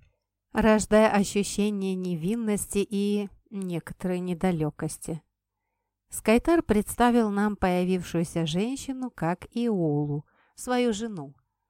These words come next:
Как я отметила ранее, ожирением и любой формой полноты тут никто не страдал. Все эйотеры были худощавыми и поджарыми. Иола же и вовсе оказалась стройной, но производила впечатление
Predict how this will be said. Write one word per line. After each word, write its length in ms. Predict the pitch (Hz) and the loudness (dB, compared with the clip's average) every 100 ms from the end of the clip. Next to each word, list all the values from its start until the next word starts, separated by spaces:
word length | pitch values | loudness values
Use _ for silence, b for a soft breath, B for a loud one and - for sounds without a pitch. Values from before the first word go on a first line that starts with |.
| _ _ _ _ - | _ _ _ _ -4
Как 240 | 311 - | -2 0
я 140 | 214 208 | -2 -2
отметила 540 | - 202 - 180 170 | -2 -4 -2 -2 0
ранее, 580 | 190 254 233 196 180 165 _ _ _ | 0 -2 -2 -2 -4 -6 _ _ _
ожирением 680 | 208 196 233 269 254 233 214 | -4 -2 0 0 -2 -2 -2
и 140 | 214 | 0
любой 440 | 202 202 190 220 196 - _ _ _ | 2 2 2 2 0 -6 _ _ _
формой 440 | - 220 214 202 | -4 -2 0 -2
полноты 540 | 190 185 180 180 285 294 | 0 -2 -2 -4 -6 -6
тут 240 | 254 - | -6 -6
никто 320 | 208 - 214 | -8 -6 -6
не 140 | 214 208 | -4 -6
страдал. 640 | - 220 190 160 143 156 _ _ _ _ _ _ | -4 -4 -2 -2 -2 -8 _ _ _ _ _ _
Все 220 | - 202 | -6 -2
эйотеры 720 | 190 202 175 165 - 254 277 | 0 2 2 0 0 0 0
были 260 | 254 180 180 | -2 -4 -4
худощавыми 840 | 170 170 160 - - 208 226 214 | -4 -4 -4 -4 -2 -2 -2 -4
и 160 | 208 185 | -6 -6
поджарыми. 880 | - 202 180 226 190 156 147 160 - _ _ _ _ _ | -2 -4 -2 0 0 -2 -6 -12 -16 _ _ _ _ _
Иола 500 | 202 180 208 285 233 | 0 2 4 4 2
же 180 | 165 175 | 2 0
и 160 | - 294 | 0 -2
вовсе 480 | 202 208 202 - | 2 0 0 0
оказалась 600 | 196 - 202 185 185 180 | 0 2 0 2 0 0
стройной, 640 | - - 240 311 302 294 285 b b b - | -2 -2 0 2 0 -4 -6 b b b -10
но 340 | 247 311 302 | -4 0 2
производила 800 | - 220 214 185 185 202 214 202 | 2 2 2 2 0 2 2 0
впечатление 760 | - 202 196 180 233 247 226 | 0 -2 -2 -2 -2 0 -2